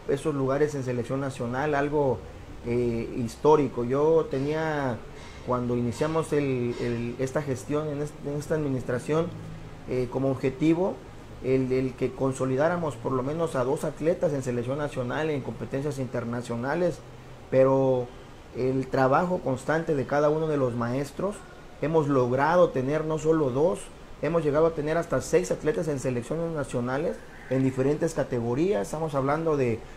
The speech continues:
categorías cadetes, categorías juveniles, pumce y selección mayor. Creo que, eh, en ese sentido, eh, Chiapas ha podido tener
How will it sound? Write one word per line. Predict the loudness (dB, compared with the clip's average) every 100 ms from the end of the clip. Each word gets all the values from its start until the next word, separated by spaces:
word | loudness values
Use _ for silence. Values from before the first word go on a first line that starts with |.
| -8
categorías | -4 -2 0 0 -2 -2
cadetes, | -2 0 0 0 -2 -2
categorías | -4 -4 -2 -2 -4
juveniles, | -4 -4 -2 -2 0 -2 -2 -6 -14 -6 0
pumce | 2 0 0 0 0 -4 -16 -6
y | -2 0
selección | 0 -2 0 0
mayor. | 0 2 0 0 -8 -16 -4
Creo | 2 2 4
que, | 4 4 2 -4 -16 -18 -6
eh, | -2 0 0 -2 -2 -4 -8 -8 -6 -4 -2 -2
en | -2 -2
ese | -2 -2
sentido, | -2 2 4 4 4 0 -10 -16 -16 -16 -6
eh, | -2 0 -2 -2
Chiapas | 0 2 2 0 0
ha | -4
podido | -2 0 0 0
tener | 0 -2 0 -2